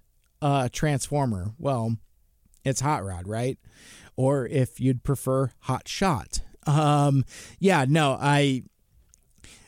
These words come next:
I, I, uh, what, Thunderclash maybe? Uh, Drift, you know, some, the,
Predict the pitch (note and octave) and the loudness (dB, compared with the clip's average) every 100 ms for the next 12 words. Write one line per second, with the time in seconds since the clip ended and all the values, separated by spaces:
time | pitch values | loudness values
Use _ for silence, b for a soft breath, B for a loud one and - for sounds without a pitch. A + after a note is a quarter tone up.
0 | B B _ _ _ _ _ - C#3 D3 | B B _ _ _ _ _ -12 -4 0
1 | C#3 C#3+ C#3 - A#2+ B2+ A#2+ B2+ - - | 2 0 -2 -10 -8 -4 -4 -4 -8 -20
2 | - B B B B - B2+ A#2+ G2+ E2 | -18 B B B B -16 -8 -6 -6 -10
3 | - - B1 - _ B2+ - _ - A2+ | -14 -20 _ -20 _ -14 -14 _ -10 -6
4 | C#3 C#3+ E3 E3+ F3+ - F3 F#3 G3+ G3+ | -4 0 0 2 0 0 0 2 0 0
5 | G3 - A#2+ A#2 G#2+ G2+ F#2 E2+ D2+ C2+ | -2 -4 -4 -2 -2 -4 -6 -8 -10 -12
6 | A#1 A1 E2 G2+ G#2+ G#2 A#2 D3 G#3 G3 | -14 -18 -20 -18 -14 -6 -2 2 2 -2
7 | - - - B2 B2 A#2 A#2 - G#2 G2 | -8 -12 -2 0 0 0 -2 -4 -6 -10
8 | - C3 B2+ A2+ | -14 -4 -2 -2